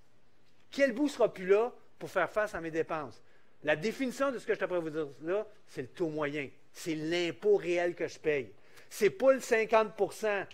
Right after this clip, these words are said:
c'est le trente-cinq point six. Sur cent cinquante mille dollars de salaire,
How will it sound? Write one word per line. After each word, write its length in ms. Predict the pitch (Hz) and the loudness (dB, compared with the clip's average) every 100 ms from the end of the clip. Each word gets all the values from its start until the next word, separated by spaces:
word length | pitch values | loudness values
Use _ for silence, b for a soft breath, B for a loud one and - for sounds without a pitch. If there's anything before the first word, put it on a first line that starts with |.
| B B | B B
c'est 220 | - 160 | -4 -4
le 100 | 147 | -4
trente-cinq 840 | - 170 190 190 180 202 190 196 | -10 -6 -4 -6 -6 -4 -4 -4
point 300 | 190 190 170 | -6 -6 -6
six. 340 | 147 202 180 - B B | -4 -2 -2 -4 B B
Sur 260 | - 220 214 | -2 -2 0
cent 320 | - 285 294 | 0 0 2
cinquante 440 | 294 247 240 220 | -2 -4 -4 -4
mille 180 | 233 233 | -4 0
dollars 360 | 220 208 220 220 | 2 2 2 0
de 100 | 196 | -2
salaire, 600 | 214 185 185 185 208 | -2 0 0 0 -2